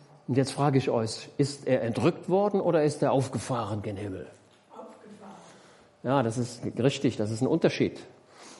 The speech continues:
Speaker 1: Bei der Entrückung, da wird jemand angezogen.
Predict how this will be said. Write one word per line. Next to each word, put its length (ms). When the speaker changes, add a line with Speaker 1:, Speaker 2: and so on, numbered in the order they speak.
Speaker 1:
Bei 100
der 120
Entrückung, 640
da 140
wird 160
jemand 540
angezogen. 1120